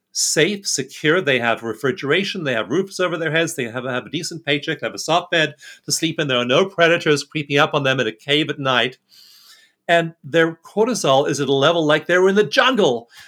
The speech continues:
So that's what we need to start to reverse. And these tools that you're teaching are ones that can do that because you feel in your body what happens when you apply them.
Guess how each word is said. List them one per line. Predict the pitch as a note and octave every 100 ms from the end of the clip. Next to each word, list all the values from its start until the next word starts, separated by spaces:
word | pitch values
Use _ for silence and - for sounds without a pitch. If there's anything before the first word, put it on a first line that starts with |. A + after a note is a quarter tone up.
| _
So | - E3 D3+
that's | D3 G3+ G3+ -
what | C#3+ D3+ D#3+
we | C#3
need | C#3 C3+
to | - C#3 B2+ D3
start | - - G3+ G3 G3+
to | -
reverse. | D#3+ B2+ B2 A2+ G2 -
And | D3 B2
these | C3 B2
tools | - - G3+ G#3+ D3
that | B2+
you're | A#2+ E3+
teaching | D3+ D3 - A2+ A#2 _ - - _
are | C#3+ C3 B2+ C#3+
ones | B2 C3+ C#3+ C3+
that | B2+
can | - A#2+
do | D#3+
that | F3+ C#3+ C3+ - - _
because | C#3+ D3+ A#2
you | A#2
feel | - - G3 A3 A3+
in | G#3+
your | G3+ D#3
body | D#3+ F3 D3+
what | D3
happens | - D#3 D3+ D3 -
when | B2
you | B2
apply | A2 C3 C3
them. | A#2+ G#2+ G#2